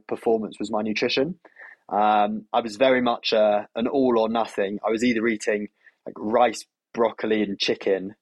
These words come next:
or things that aren't sort of athlete friendly. And I spent a lot of time researching, speaking to nutritionists,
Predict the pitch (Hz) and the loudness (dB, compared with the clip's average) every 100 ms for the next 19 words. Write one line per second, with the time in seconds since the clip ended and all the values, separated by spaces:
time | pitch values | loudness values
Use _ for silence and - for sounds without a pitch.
0 | _ _ _ _ _ _ _ _ _ - | _ _ _ _ _ _ _ _ _ 0
1 | 135 127 120 113 113 107 - _ _ _ | 4 4 4 4 2 0 -6 _ _ _
2 | _ _ _ _ - - - 135 117 123 | _ _ _ _ -16 -8 -2 0 2 4
3 | 123 117 - 120 - - 127 - 117 101 | 4 2 -4 -8 -6 -4 -4 -4 -4 0
4 | 123 120 127 156 120 117 - - - - | 0 0 2 4 4 2 -6 -14 -12 -4
5 | 120 143 135 127 127 139 135 123 - 120 | 0 0 2 4 6 6 4 -2 -4 0
6 | 120 113 107 101 - _ _ _ _ _ | 2 2 0 -6 -10 _ _ _ _ _
7 | _ _ - 120 135 143 - 123 117 123 | _ _ -8 0 2 2 2 2 2 -2
8 | 110 - 135 123 117 110 110 120 - 110 | -6 -2 0 0 -2 -2 0 0 0 -2
9 | 101 - - | -4 -8 -12